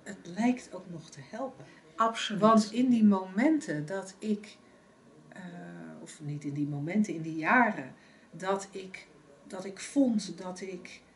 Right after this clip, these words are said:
Speaker 1: eh, een, een andere mindset moest hebben. En voor, bij mij was het inderdaad ook die groeimindset, maar dan net op een,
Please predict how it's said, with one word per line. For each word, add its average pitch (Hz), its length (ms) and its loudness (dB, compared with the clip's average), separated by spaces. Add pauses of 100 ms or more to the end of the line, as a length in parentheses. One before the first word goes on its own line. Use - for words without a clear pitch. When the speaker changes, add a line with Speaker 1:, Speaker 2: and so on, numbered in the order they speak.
(500)
Speaker 1:
eh, 165 80 -20 (280)
een, 165 220 -14
een 170 200 -12
andere 175 300 -6
mindset 214 480 0
moest - 200 -14
hebben. 131 240 -8
En 165 100 -10
voor, 180 140 -16 (140)
bij 165 140 -8
mij 185 180 -6
was 208 160 -6
het 202 100 -12
inderdaad 165 420 -14
ook 175 140 -14
die - 160 -16
groeimindset, 196 760 -4
maar 165 120 -10
dan 170 140 -6
net 196 180 -8
op 185 120 -12
een, 180 140 -12